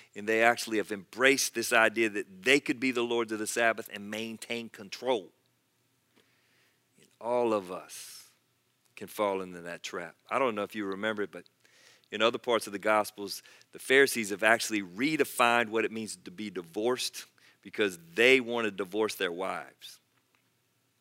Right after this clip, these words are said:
So they actually, on one hand, they, on, on, on the, uh, Sabbath hand, they, they create all these other laws so that they can measure themselves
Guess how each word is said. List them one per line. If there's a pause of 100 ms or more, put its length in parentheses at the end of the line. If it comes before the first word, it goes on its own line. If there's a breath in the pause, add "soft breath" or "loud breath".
(600)
So
they
actually, (380 loud breath)
on
one
hand,
they, (300 soft breath)
on,
on,
on
the,
uh,
Sabbath
hand,
they,
they
create
all
these
other
laws (640)
so
that
they
can
measure
themselves